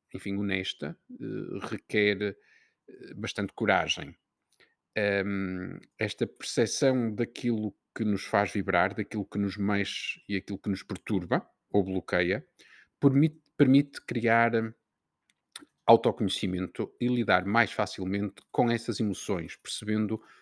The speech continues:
quando e por que aparecem. Autoconhecimento é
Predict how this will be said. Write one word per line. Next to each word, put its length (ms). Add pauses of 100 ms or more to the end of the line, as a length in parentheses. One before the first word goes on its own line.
(200)
quando 480 (220)
e 100
por 280
que 160
aparecem. 640 (540)
Autoconhecimento 1200
é 360